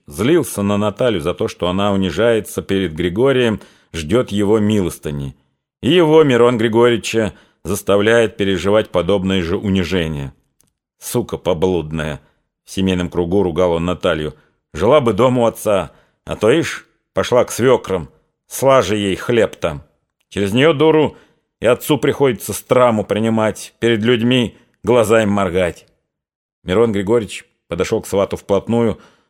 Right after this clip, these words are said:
сунул конопатую руку, согнутую лодочкой. «Здоров живёшь, сваток!» «Слава богу, сват!» «Ты никак, с покупкой?» Пантелей Прокофьевич, топыря правую свободную руку, отрицательно покачал головой. «Это, сват,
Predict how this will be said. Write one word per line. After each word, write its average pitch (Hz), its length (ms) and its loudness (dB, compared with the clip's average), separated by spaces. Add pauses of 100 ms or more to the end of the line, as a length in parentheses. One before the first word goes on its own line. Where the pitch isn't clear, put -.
(100)
сунул 139 340 0
конопатую 107 540 0
руку, 139 300 -2
согнутую 107 560 0
лодочкой. 90 520 -4 (460)
«Здоров 120 460 4
живёшь, 113 440 0
сваток!» 82 540 -6 (480)
«Слава 196 320 2
богу, 127 300 4
сват!» - 480 -6 (600)
«Ты 151 120 0
никак, 123 460 2
с - 160 -18
покупкой?» 139 760 -2 (600)
Пантелей 98 320 -2
Прокофьевич, - 640 0 (380)
топыря 127 300 2
правую 113 360 2
свободную 101 520 2
руку, 135 480 0
отрицательно 101 580 -2
покачал 90 400 -2
головой. 85 420 0 (380)
«Это, 131 340 0
сват, 120 560 0